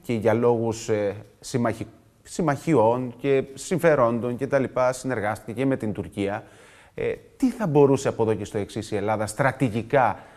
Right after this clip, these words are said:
στο κομμάτι της εξωτερικής πολιτικής, α,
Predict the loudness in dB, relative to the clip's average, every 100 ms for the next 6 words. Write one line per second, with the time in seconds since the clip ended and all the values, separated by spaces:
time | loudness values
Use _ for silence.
0 | -20 -8 -2 2 2 0 -6 -4 0 0
1 | 0 0 0 4 4 4 0 -4 0 0
2 | 0 -6 -20 _ _ _ _ -12 -12